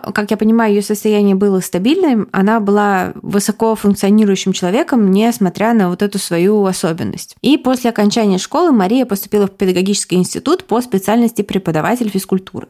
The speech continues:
Получив диплом, Мария устроилась преподавать, собственно, физкультуру в один из техникумов, э, юго-запада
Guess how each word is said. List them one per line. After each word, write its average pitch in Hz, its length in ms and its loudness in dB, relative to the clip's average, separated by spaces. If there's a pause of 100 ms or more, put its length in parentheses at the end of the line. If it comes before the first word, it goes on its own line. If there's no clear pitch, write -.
Получив 220 420 0
диплом, 214 420 0
Мария 247 320 2
устроилась 247 440 -2
преподавать, 190 560 -2
собственно, 175 400 -4
физкультуру 240 760 -2
в - 60 -2
один 277 240 4
из 254 100 0
техникумов, 240 840 0 (200)
э, 202 540 2
юго-запада 202 1120 0